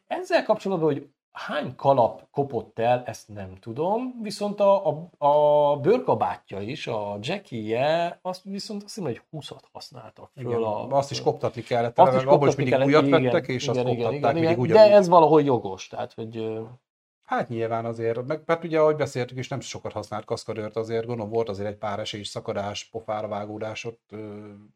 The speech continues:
Speaker 2: forgatások közepette. És még egy, amit tök jó, hogy eszembe jutott, és ezt is tegnap olvastam, hogy ugye azt tudjuk, hogy, ö, Harrison Fordnak húsz éves kora óta van egy sebb hely az állán, egy autóbalesetnek, ö, köszönhetően, és ezt ugye az utolsó keresztes lovag első,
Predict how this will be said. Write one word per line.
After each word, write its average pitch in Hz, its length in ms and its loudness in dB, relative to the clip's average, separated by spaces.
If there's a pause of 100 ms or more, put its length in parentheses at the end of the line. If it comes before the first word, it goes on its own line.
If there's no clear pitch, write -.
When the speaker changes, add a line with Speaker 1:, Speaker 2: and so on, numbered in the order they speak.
(100)
Speaker 2:
forgatások 113 600 -6
közepette. 131 540 -4 (320)
És 120 140 -8
még 175 280 4
egy, 131 140 2
amit 123 240 0
tök 147 160 -6
jó, 120 80 -4
hogy 113 100 -4
eszembe 117 320 -6
jutott, 127 260 -6
és 120 160 -6
ezt 113 160 -8 (240)
is 117 140 -14
tegnap 117 300 -8
olvastam, 131 560 -2 (380)
hogy 120 140 -4
ugye 131 160 0
azt 127 140 -2
tudjuk, 123 260 -6
hogy, 117 180 -4
ö, 113 460 -2
Harrison 110 340 -6
Fordnak 113 300 -6
húsz 120 220 -10
éves 110 200 -8
kora 113 160 -6
óta 104 180 -4
van 104 100 -2
egy 92 80 -4
sebb - 240 -2
hely 101 140 -8
az 101 140 -8
állán, 98 540 -4 (400)
egy 101 140 -8
autóbalesetnek, 104 840 -6
ö, 92 180 -10
köszönhetően, 170 540 -4
és - 160 -6
ezt 113 140 -10
ugye 120 120 -4
az 127 100 0
utolsó 117 380 -6
keresztes 101 440 -6
lovag 113 280 -2
első, 101 520 -4